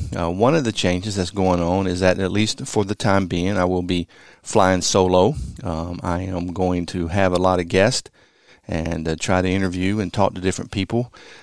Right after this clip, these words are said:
about different issues. But, uh, my good friend and partner, Kevin Sage, has had a, has had a job change, and it just becomes, it has become, uh, difficult for him, uh,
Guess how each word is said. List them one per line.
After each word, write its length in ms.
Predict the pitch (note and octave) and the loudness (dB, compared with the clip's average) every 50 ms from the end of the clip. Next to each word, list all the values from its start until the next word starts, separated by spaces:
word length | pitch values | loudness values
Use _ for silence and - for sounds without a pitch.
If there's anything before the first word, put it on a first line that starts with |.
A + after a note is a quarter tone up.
| - _ | -20 _
about 340 | _ - F#2 F#2 F#2+ F#2+ F2+ | _ -2 2 2 2 2 2
different 300 | G2 G2 F#2 F#2 F2+ F#2 | 0 -4 -2 -2 -2 0
issues. 520 | F#2 F2+ - - - G2+ A#2 B2+ C3 - - - - - - | 0 -2 -2 -2 -2 -2 -2 -2 -4 -6 -8 -10 -10 -10 -10
But, 400 | F#2 F2+ G2+ F#2+ F2+ F2+ _ F2 | -4 0 2 2 2 2 _ -2
uh, 160 | F2 E2 E2 | -2 -2 -2
my 340 | F2+ F2 F2 F2 E2+ F2 F2 - - A#2+ A2 G2 | -2 -2 0 0 -2 -4 -6 -8 -14 -14 -12 -2
good 240 | - B2 B2+ B2 B2 | 4 4 4 4 4
friend 440 | - - A2+ G#2 G#2 A2 B2+ C#3+ A2+ - - | 0 -2 0 0 0 0 -2 -4 -6 -8 -10
and 240 | - F2 E2 E2 - | -8 -8 -8 -8 -4
partner, 440 | - G#2+ G#2 G#2 - G2+ G2+ F#2+ | 0 2 2 2 2 0 -6 -6
Kevin 340 | F2+ - - A2 G2 G2 F#2+ | -6 -2 0 0 0 0 -2
Sage, 400 | - - G2+ G2 G2 F#2+ F#2+ F2+ | -2 0 2 2 2 0 -2 -4
has 140 | - F#2 E2+ | -6 -10 -6
had 180 | F2+ F#2 E2+ F2+ | -4 -4 -4 -4
a, 140 | F2 E2+ - _ _ _ _ _ _ - - - _ _ | -6 -8 -10 _ _ _ _ _ _ -20 -20 -20 _ _
has 160 | - G2 F2 | -4 -2 0
had 140 | G#2 G2 F2+ | 0 0 0
a 60 | E2+ | -2
job 380 | E2 F2 F#2+ F#2+ G2+ G#2 G2+ | 0 2 4 6 6 4 2
change, 460 | - - A2+ G#2 G2+ G2 G2 F#2+ F2 F2 | 0 -2 0 0 0 0 -2 -4 -6 -6
and 220 | F#2+ F2+ E2+ F2 | -6 -6 -6 -6
it 80 | F2+ - | -8 -12
just 260 | - - F2+ - - | -8 -8 -8 -8 -6
becomes, 560 | - G2+ _ - G2+ F#2 F2 F2 F2 E2+ - - - - - - - - - _ _ | -10 -10 _ -4 -2 -2 -2 -2 -4 -6 -8 -12 -16 -20 -20 -20 -20 -20 -20 _ _
it 100 | - G2 | -2 0
has 140 | G2 F#2+ F#2 | 0 0 0
become, 400 | F2+ - - - F#2+ F#2 F#2 F2 | -2 -8 -4 -2 -2 0 0 -2
uh, 80 | E2+ | -4
difficult 480 | E2+ E2+ A2 A2 - G2 - - G2 - | -2 0 0 0 0 0 -2 -2 -2 -2
for 140 | - - F2 | -2 -6 -6
him, 520 | F2 F#2+ F#2 F2+ F2+ - - - - - F#2+ | -4 -2 -2 -4 -4 -4 -6 -6 -6 -6 -4
uh, 240 | G2 E2+ D#2 D#2 | -4 -4 -4 -4